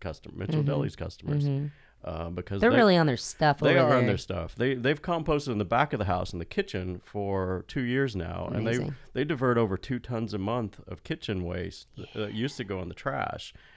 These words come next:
Speaker 1: and they use Compost Nashville to pick it up and, uh, take it to the industrial composting facility, which is Compost Company. We love all those guys.
Speaker 2: We do.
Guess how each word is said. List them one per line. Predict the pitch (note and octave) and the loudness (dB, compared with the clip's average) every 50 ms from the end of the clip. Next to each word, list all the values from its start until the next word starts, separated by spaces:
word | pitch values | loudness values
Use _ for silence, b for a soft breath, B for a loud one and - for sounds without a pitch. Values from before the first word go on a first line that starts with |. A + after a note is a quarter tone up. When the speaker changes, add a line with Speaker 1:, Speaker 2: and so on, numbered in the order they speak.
| b b b | b b b
Speaker 1:
and | G#2 G2+ | -4 -4
they | G2+ | -2
use | G2 F#2+ | -2 -4
Compost | - - - A#2 A2+ A2 - G2 F#2+ - | -4 -2 -2 0 0 0 0 -2 -2 0
Nashville | A2 A#2 C3+ D#3 C#3+ - - F#2 F2+ | 0 0 0 0 -2 -4 -4 -4 -4
to | F2+ | -4
pick | - - G2+ - | -6 -8 -8 -4
it | F#2+ | -2
up | B2 D3 C3 G2+ - - - - | 0 0 0 -2 -6 -10 -14 -12
and, | - F#2+ F#2 F#2 F#2 F2 | -10 -8 -6 -6 -6 -4
uh, | F2 E2+ E2+ E2+ F2 F2+ b b b b b b b | -4 -2 -2 -2 -4 -6 b b b b b b b
take | - G#2 G#2 - | -6 -6 -4 -4
it | - - - | -6 -10 -10
to | - A2 G#2 G#2 G#2 G#2 G2+ G2+ | -6 -4 -2 -2 0 -2 -2 -2
the | G2+ G2 | -2 -2
industrial | F#2 F#2+ G#2+ C#3+ - - B2+ G#2+ F#2 | 0 2 2 0 0 0 -4 -4 -4
composting | - G#2+ F#2 F#2 F2+ F#2 F2+ F2 - F#2 F2 | -4 -4 -4 -4 -4 -6 -6 -8 -8 -10 -10
facility, | - E2 F2 F2+ F2+ F2+ F2 G#2 B2 | -10 -8 -8 -8 -8 -8 -8 -8 -8
which | A2 F2+ - - | -8 -8 -8 -8
is | F2+ E2 - | -10 -10 -12
Compost | - - - D2+ E2 - F2 F2 - - | -16 -16 -16 -14 -14 -14 -14 -14 -12 -10
Company. | E2+ E2 - - - G2 B2+ C#3 - _ - | -10 -10 -10 -10 -8 -8 -8 -8 -10 _ -12
We | G#2 G2+ G2+ G2 | -8 -6 -6 -4
love | F2+ G2 F#2+ F2+ E2 | -4 -4 -4 -4 -2
all | E2+ F#2 A2+ | -2 -2 -2
those | G2+ F2+ E2 - | -4 -6 -10 -10
guys. | - - - F#2 C3 G3 - | -12 -12 -10 -10 -10 -6 -4
Speaker 2:
We | C#3+ C#3+ C3+ | -2 -2 0
do. | C3 C#3+ C#3+ C#3+ C#3 C#3 | 0 2 2 2 0 -2